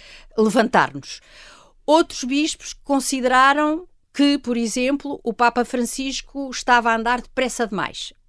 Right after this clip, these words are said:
Depressa demais. Este estudo se está a fazer,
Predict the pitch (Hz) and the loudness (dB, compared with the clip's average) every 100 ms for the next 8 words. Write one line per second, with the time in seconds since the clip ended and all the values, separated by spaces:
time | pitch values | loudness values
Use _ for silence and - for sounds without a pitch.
0 | _ _ _ _ - 277 254 - 185 - | _ _ _ _ -2 0 2 0 -6 -8
1 | - - 220 - - - 311 - - 254 | -10 -10 -8 -4 -4 -2 -4 -4 -2 2
2 | 240 240 208 233 247 | 2 2 -2 0 0